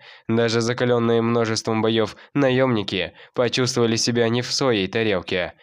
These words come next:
А люди никак не могли поверить, что Сяо Ян перед ними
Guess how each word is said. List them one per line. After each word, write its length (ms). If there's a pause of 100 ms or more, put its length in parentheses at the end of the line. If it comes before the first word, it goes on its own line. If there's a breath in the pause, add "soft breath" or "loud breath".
(260 soft breath)
А 140
люди 240
никак 360
не 80
могли 300
поверить, 560 (180 soft breath)
что 220
Сяо 240
Ян 260
перед 300
ними 420